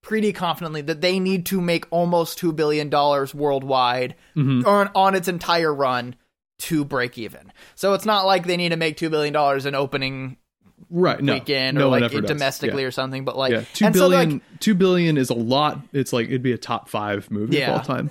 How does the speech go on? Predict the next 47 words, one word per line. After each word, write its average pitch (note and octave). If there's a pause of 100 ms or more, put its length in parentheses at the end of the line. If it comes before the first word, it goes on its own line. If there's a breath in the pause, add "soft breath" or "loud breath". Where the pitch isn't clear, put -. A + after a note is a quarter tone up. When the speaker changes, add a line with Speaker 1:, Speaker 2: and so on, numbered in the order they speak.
Speaker 2:
roughly. D3+
Speaker 1:
I, G3+
I -
feel A#3+
like B3 (100)
the F#3
reason E3
that D#3+
this D#3
movie's D3+
still D3
happening D3+
with D3
that, D#3
'cause G3
they F4
knew G#3+
that E3+
this E3
was D3
gonna D3+
be C#3
this C3
expensive B2
going C3
Speaker 2:
Oh, C4+
yeah. G3+
Speaker 1:
into D#3
it. - (340 soft breath)
I E3
feel G#3
like G3+
the F#3
reason D#3+
they D3+
know, C#3 (200)
or D#3+
they're, D#3 (200)
they're D3
fine C#3+
with D3+
this D#3+
and D3+
that B2+
they C#3+
haven't, C3+ (120)
they've G3